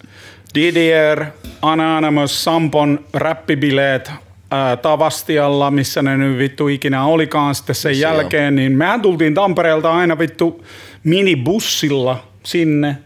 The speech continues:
Speaker 1: koska hip-hop-bileitä ei ollut niin paljon
Speaker 2: Mm.
Speaker 1: ja se oli the shit.
Speaker 2: Mm.
Speaker 1: Niin mehän tultiin aina isolla setillä sinne ja tiedätkö sä kaikkea, niin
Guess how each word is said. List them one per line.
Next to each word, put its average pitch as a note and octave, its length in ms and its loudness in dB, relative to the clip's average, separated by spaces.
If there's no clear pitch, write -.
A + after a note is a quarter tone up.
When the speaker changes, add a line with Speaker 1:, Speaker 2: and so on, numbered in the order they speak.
Speaker 1:
koska C#3+ 480 -2
hip-hop-bileitä D#3 720 2
ei D#3+ 200 2
ollut E3 360 4
niin F3 480 2
paljon C3+ 640 0
Speaker 2:
Mm. A#2 220 -4
Speaker 1:
ja C#3 220 -2
se - 180 -2
oli C#3 380 0
the C#3 220 2
shit. - 540 -6
Speaker 2:
Mm. A2 260 -6
Speaker 1:
Niin A#2+ 380 -4
mehän E3+ 260 -2
tultiin C#3 440 0
aina D3 260 0
isolla D3 560 0
setillä C3+ 640 0
sinne D3+ 520 2
ja C#3 200 0
tiedätkö D3 260 -2
sä C3+ 240 0
kaikkea, C3+ 580 0
niin B2 200 -2